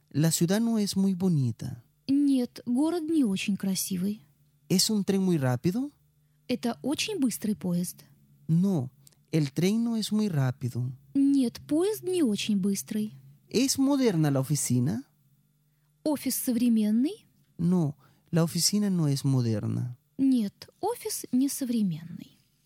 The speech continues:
Speaker 2: Полные ответы, которые давались в двух предыдущих упражнениях, как и в следующем, в испанском языке можно легко заменить одним кратким.
Speaker 1: No lo es.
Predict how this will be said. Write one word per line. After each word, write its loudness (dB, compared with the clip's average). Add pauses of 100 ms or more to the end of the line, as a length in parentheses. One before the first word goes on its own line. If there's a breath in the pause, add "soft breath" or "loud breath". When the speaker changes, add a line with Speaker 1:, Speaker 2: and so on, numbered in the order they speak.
(460 loud breath)
Speaker 2:
Полные 2
ответы, -4
которые -2
давались 0
в -4
двух 0
предыдущих -2
упражнениях, 0
как -4
и -2
в -4
следующем, -2
в 0
испанском -2
языке 0
можно 2
легко -2
заменить 2 (300 loud breath)
одним 0
кратким. -6 (240)
Speaker 1:
No 6
lo 2
es. -2